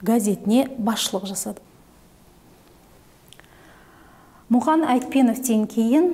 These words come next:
оның орнына Көлбай Тоғысов келді. Келесіде әрі қарай үш жүз партиясының жетекшісі ретінде Көлбай Тоғысов жалғастырып,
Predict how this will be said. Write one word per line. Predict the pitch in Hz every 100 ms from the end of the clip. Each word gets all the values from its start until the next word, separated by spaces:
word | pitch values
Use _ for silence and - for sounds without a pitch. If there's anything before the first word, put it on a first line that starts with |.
| - - -
оның | 247 233 220 196
орнына | 226 226 214 208 254 330 - - -
Көлбай | 247 240 262 262
Тоғысов | 262 254 254 - - -
келді. | - 190 175 185 - - _ _ _ _ _ _
Келесіде | - 214 196 190 208 190 285 285
әрі | 220 220 214
қарай | 208 247 320 311 - - - 285
үш | 285 -
жүз | 311 -
партиясының | 262 254 247 233 240 226 214 208 - - - -
жетекшісі | 220 208 196 - - 277 277
ретінде | 277 262 240 247 - -
Көлбай | - 262 226 240 226
Тоғысов | 220 202 208 226 196
жалғастырып, | 214 214 208 - 247 311